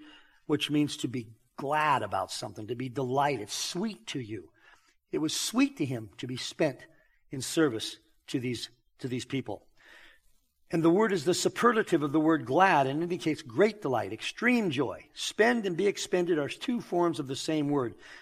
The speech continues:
The idea is that Paul would gladly use his own substance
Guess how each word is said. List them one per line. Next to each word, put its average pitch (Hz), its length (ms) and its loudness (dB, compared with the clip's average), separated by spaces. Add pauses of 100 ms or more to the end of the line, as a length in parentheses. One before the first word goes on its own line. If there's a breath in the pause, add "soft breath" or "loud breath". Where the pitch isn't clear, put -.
(160 loud breath)
The 139 140 2
idea 147 360 4 (100)
is 139 120 0
that 156 180 -2
Paul 190 260 6
would 165 140 2
gladly 175 440 6
use 170 260 -2
his 147 160 -2
own 180 260 -2
substance 170 720 -2